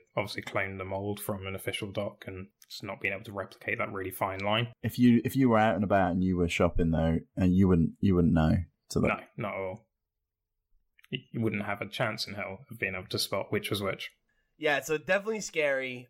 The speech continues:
Speaker 3: Um, so I just kinda wanted to throw that in there today as, like, a P S A for you to go check out the article and, uh, make sure you do your research, um, before you buy a secondhand Switch dock.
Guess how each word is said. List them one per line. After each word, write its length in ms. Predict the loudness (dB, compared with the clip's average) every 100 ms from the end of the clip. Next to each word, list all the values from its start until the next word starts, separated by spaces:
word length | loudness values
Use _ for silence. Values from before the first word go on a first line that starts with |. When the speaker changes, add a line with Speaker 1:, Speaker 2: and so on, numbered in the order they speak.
| -6
Speaker 3:
Um, 360 | -2 -2 -4
so 100 | -2
I 100 | -2
just 140 | -2 -2
kinda 180 | 0 2
wanted 220 | 2 0
to 60 | -4
throw 200 | -2 2
that 140 | 2
in 120 | 2
there 160 | 2 0
today 340 | 0 2 2
as, 120 | 2
like, 120 | -2 -4
a 60 |
P 240 | -2 0 2
S 200 | 2 0
A 360 | 2 2 0 -4
for 60 | -8
you 160 | -4 -4
to 80 |
go 200 | 0 2 2
check 180 | -2
out 120 | -4 0
the 80 | 2
article 560 | 2 0 0 0 -2 -4
and, 300 | -2 0 2
uh, 400 | 2 2 0 -2 -4
make 220 | -4 -2
sure 140 | -6
you 400 | -6 -4 -4 -6 -12 _ _ 0
do 80 |
your 160 | 2 4
research, 680 | 4 0 2 0 0 -8 -10 -2
um, 280 | 0 0 -2
before 260 | -8 -8
you 100 | -6
buy 200 | -2 -2
a 60 | -2
secondhand 460 | -2 -4 -4 -6 -6
Switch 220 | -10 -12
dock. 220 | -14 -14